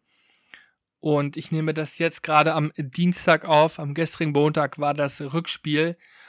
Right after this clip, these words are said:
Und das war definitiv Werbung für den deutschen Fußball, diese zwei Spiele. Das habe ich auch auf Twitter,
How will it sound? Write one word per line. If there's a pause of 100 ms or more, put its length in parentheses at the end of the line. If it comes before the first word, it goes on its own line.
(160)
Und
das
war
definitiv
Werbung (360)
für
den
deutschen
Fußball,
diese
zwei
Spiele.
Das
habe
ich
auch
auf
Twitter,